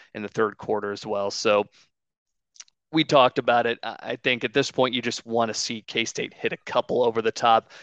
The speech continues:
It doesn't have to be anything crazy. And, and, and frankly, uh, we, we still wanna make sure, obviously, that this, that your bread and butter still works against the likes of Tulane. If it doesn't, there's probably a, <laughs> a larger issue at hand, but I,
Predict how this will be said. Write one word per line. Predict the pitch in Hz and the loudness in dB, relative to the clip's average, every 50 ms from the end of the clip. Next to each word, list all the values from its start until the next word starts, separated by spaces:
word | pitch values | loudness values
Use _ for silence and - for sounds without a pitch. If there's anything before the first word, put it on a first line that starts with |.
| - _ _ - | -20 _ _ -2
It | 170 165 | 0 4
doesn't | 165 170 147 135 123 | 4 4 4 2 0
have | 120 120 117 113 | 0 0 0 0
to | - | -4
be | 117 - 123 120 | -4 -4 -4 -4
anything | 113 117 113 - 120 113 110 | -4 -6 -6 -6 -6 -6 -6
crazy. | 101 - 113 110 110 110 107 113 113 110 | -4 -2 -2 0 0 0 -2 -2 -2 -2
And, | 110 113 87 | -2 -2 0
and, | 110 120 - | -2 -2 -2
and | - 123 120 117 | -2 -4 -4 -4
frankly, | - - 147 143 135 - 131 127 123 | 0 2 2 2 2 2 2 4 4
uh, | 123 120 - 120 | 4 2 2 0
we, | 123 123 123 | -4 -4 -6
we | 131 127 127 | -4 -6 -6
still | - - - 175 160 | -4 0 2 4 4
wanna | 135 131 131 120 117 | 6 4 4 4 2
make | 117 120 117 - | 0 -2 -2 -2
sure, | - - - 123 117 113 | -2 -2 0 2 2 2
obviously, | 110 110 107 113 110 - - 113 | 2 2 0 -2 -4 -4 -4 -4
that | 110 107 107 104 _ - | -2 0 -2 -2 _ -2
this, | 113 110 104 - - - - - - - - - _ _ - | -4 -4 -2 -2 -4 -6 -6 -10 -20 -20 -20 -20 _ _ -2
that | - 113 - _ _ _ _ _ - | 0 0 -2 _ _ _ _ _ -2
your | - 147 | -2 0
bread | 127 165 165 156 | 4 6 4 4
and | 147 139 | 4 4
butter | 123 131 127 123 127 123 120 120 - _ - | 4 4 6 6 6 6 6 4 0 _ -12
still | - - - 156 127 120 | -10 -2 2 2 2 2
works | 110 110 110 110 110 - - - - | 2 0 0 -2 -2 -6 -10 -12 -12
against | - 113 117 113 107 - - | -10 -4 -2 -2 -2 -2 -4
the | 113 | -2
likes | 110 110 107 110 - - - | 0 2 2 0 0 -4 -12
of | - | -10
Tulane. | - - 120 113 104 104 101 104 101 104 104 | -6 -4 -4 -4 -2 -4 -4 -4 -4 -4 -6
If | 101 | -4
it | - 101 - | -4 -4 0
doesn't, | - 117 110 113 113 107 | 0 0 0 -2 -6 -8
there's | 110 107 110 - _ _ _ _ _ - | -8 -10 -10 -12 _ _ _ _ _ -6
probably | - 120 113 107 113 110 | -4 -2 -2 -2 -4 -6
a, | 110 107 - 123 | -6 -6 -4 -2
<laughs> | - - | 0 2
a | 175 | 2
larger | 143 123 127 120 117 117 113 - | 4 4 4 4 4 2 -2 0
issue | 117 117 - - 117 107 | 0 -2 -2 -2 -4 -4
at | 113 - | -4 -2
hand, | - 156 117 120 120 117 117 | -2 0 0 0 -2 -2 2
but | 131 127 120 - - - - - - - - | 2 2 2 2 -2 -20 -18 -16 -12 -6 0
I, | 127 127 - - 120 123 110 | 0 0 0 2 0 0 0